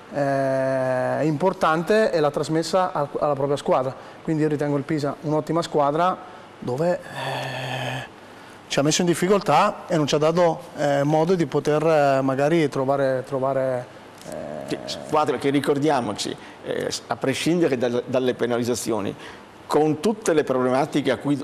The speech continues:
Speaker 2: ha dovuto far fronte sino al mercato di gennaio, oggi come oggi sarebbe salva, perché si ritrova a quota trentadue con la Provercelli, quindi alle sue spalle ci sono sei squadre, nonostante anche un punto di penalizzazione, altri ne arriveranno.
Speaker 1: Secondo me il Pisa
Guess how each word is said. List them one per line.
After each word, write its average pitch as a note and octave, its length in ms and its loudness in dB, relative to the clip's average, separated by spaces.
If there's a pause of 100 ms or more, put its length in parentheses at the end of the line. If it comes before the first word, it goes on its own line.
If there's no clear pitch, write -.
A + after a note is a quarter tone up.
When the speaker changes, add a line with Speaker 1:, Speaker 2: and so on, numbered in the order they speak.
(100)
Speaker 2:
ha B2+ 80 -2
dovuto C3 400 0
far A#2 180 0
fronte C#3 380 0
sino C3+ 240 0
al A#2+ 80 0
mercato A#2+ 440 -2
di A#2 120 -2
gennaio, B2+ 500 0 (540)
oggi C3 340 0
come B2+ 240 0
oggi A#2 480 0
sarebbe - 400 -6
salva, D3 360 2
perché G#2 360 -6 (340)
si - 200 -8
ritrova A#2+ 500 2
a G#2 120 -4
quota A2 680 0
trentadue A#2 500 0
con A2+ 100 -2
la A2+ 80 2
Provercelli, C#3+ 680 2
quindi C3+ 380 0
alle A#2 180 0
sue C3+ 140 0
spalle C#3 300 0
ci - 100 -6
sono A#2+ 220 -2 (320)
sei - 300 0
squadre, - 580 -2
nonostante B2+ 580 -2 (240)
anche B2+ 280 -4 (220)
un C3 160 -4
punto C3+ 260 -2
di A#2 100 0
penalizzazione, A#2 600 0
altri B2+ 280 0
ne A#2+ 80 0
arriveranno. A2+ 520 0
Speaker 1:
Secondo G3 380 2
me B3 240 4
il F3 140 0
Pisa F3+ 480 2